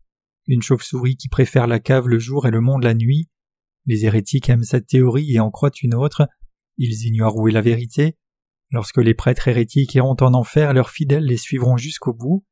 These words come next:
Par conséquent, beaucoup de gens finiront en enfer s'ils croient de faux prêtres. Votre pasteur est-il né de nouveau ? Prêche-t-il comme je le fais l'évangile de la nouvelle naissance de l'eau et de l'esprit tel qu'il est écrit dans la Bible ?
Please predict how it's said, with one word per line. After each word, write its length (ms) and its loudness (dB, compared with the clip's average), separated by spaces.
Par 180 0
conséquent, 460 2
beaucoup 260 -2
de 140 4
gens 160 0
finiront 420 0
en 140 2
enfer 360 0
s'ils 200 -4
croient 180 -2
de 100 4
faux 220 -2
prêtres. 440 -2
Votre 320 2
pasteur 420 0
est-il 300 -2
né 100 0
de 120 4
nouveau ? 340 0
Prêche-t-il 520 -2
comme 160 4
je 100 2
le 140 4
fais 260 2
l'évangile 480 2
de 80 4
la 140 4
nouvelle 260 4
naissance 400 0
de 80 0
l'eau 220 4
et 60 2
de 100 2
l'esprit 400 -2
tel 200 2
qu'il 200 -4
est 140 0
écrit 260 -2
dans 100 2
la 120 2
Bible ? 360 2